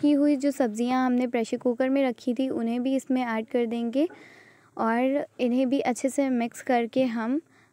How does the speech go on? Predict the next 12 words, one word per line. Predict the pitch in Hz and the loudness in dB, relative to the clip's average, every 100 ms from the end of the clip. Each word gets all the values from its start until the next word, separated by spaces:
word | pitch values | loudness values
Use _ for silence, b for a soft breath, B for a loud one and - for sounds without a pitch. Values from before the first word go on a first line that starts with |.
| _ | _
पकाएंगे। | 233 226 220 214 214 220 220 226 _ - - - - - - - _ _ b b b b | -4 -2 -4 -6 -6 -4 -6 -10 _ -20 -20 -20 -20 -20 -20 -20 _ _ b b b b
गाइस, | 254 294 311 | 2 4 6
ये | 339 | 6
पाव | 302 294 | 6 4
भाजी | 285 277 302 | 4 4 2
बहुत | 247 247 247 262 | 2 2 2 0
ही | 294 | 2
ज़्यादा | 285 262 | 2 4
ईजी | 254 254 240 254 | 2 2 2 2
है | 254 | 2
बनाना | 247 240 233 240 254 - | 2 0 -2 -2 -2 -2
और | 226 226 | -2 -2